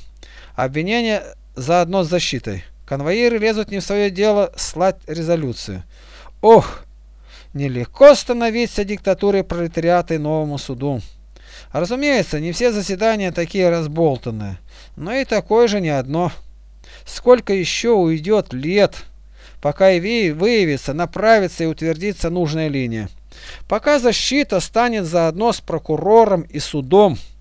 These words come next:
и с ними же заодно подсудимый, и с ними же заодно все резолюции масс. Проследить этот многолетний путь —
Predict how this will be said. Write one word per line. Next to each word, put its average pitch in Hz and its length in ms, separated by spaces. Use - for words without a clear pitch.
и 117 100
с - 120
ними 247 280
же 208 180
заодно 190 380
подсудимый, 147 800
и 120 100
с - 140
ними 277 240
же 214 140
заодно 180 560
все 226 420
резолюции 170 720
масс. 135 420
Проследить 165 480
этот 175 240
многолетний 156 560
путь — - 360